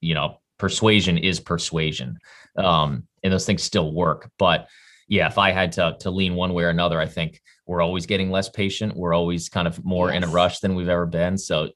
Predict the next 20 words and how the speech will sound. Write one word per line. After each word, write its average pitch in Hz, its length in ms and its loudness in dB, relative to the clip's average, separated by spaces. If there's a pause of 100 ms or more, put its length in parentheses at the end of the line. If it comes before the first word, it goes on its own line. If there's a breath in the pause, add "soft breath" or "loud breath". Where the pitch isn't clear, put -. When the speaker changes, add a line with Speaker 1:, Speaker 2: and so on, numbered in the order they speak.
Speaker 1:
anything 92 260 -2
you 85 100 0
can 85 100 -2
do 85 140 0
to 90 260 -6
shorten 82 400 -4
the 78 60 -4
process, 80 720 0
Speaker 2:
Mm-hmm. 151 360 -8
Speaker 1:
uh, - 40 -8
I - 120 -8 (120)
Speaker 2:
And 262 140 2
Speaker 1:
think - 0 -
Speaker 2:
this 330 140 -4
is 403 120 -8
why 311 220 4
I 220 80 0
tell 202 240 0
people 180 260 -6
too, 165 380 -4